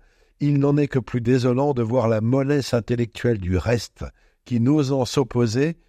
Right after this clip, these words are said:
se rallie en silence. Reste à savoir comment réagir. Sans doute nous faut-il prier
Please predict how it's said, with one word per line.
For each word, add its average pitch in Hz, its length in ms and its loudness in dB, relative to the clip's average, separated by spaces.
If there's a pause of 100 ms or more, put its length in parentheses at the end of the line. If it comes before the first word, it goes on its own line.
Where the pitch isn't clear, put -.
se - 160 -4
rallie 117 420 0
en 107 100 0
silence. 101 680 -4 (680)
Reste 160 320 0
à 147 60 2
savoir 143 400 0
comment 127 260 0
réagir. 113 520 0 (480)
Sans - 220 2
doute 175 220 -2
nous 127 80 -2
faut-il 127 340 -2
prier 123 460 -2